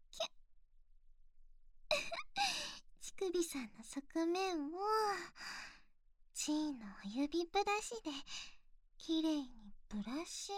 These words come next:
ング、ブラッシング。<laughs> そうそう、忘れちゃいけないのが、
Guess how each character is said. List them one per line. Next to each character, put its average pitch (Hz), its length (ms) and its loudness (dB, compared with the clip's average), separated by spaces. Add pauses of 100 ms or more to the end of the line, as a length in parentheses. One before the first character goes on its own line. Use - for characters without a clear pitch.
ン 339 180 -4
グ、 285 120 -10 (800)
ブ 190 100 -4
ラ - 40 -4
ッ 359 220 -8
シ - 200 -2
ン 554 240 4 (540)
グ。 - 80 -18 (1500)
<laughs> - 580 -8 (320)
そ - 160 -2 (180)
う 302 140 -2
そ 359 100 2
う、 370 100 2 (580)
忘 214 320 0
れ 403 120 2
ち 523 120 0
ゃ - 20 8 (140)
い - 60 -14
け 370 120 -4
な 381 200 2
い 392 60 0
の 302 140 0
が、 320 140 0